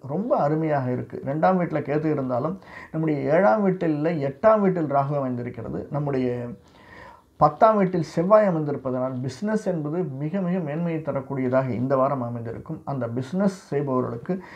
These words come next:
நம்முடைய இரண்டாம் வீட்டை செவ்வாய் பார்ப்பது, அது ஒரு மேன்மையை தரக்கூடும்.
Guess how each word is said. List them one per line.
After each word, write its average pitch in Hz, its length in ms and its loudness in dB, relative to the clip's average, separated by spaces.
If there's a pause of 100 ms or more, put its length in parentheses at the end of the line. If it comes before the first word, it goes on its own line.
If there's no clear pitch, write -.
(480)
நம்முடைய 139 360 2
இரண்டாம் 202 360 6
வீட்டை 160 200 0
செவ்வாய் 151 360 2
பார்ப்பது, 143 640 -2
அது 139 200 -2
ஒரு 131 120 -2
மேன்மையை 127 380 -6
தரக்கூடும். 123 520 -8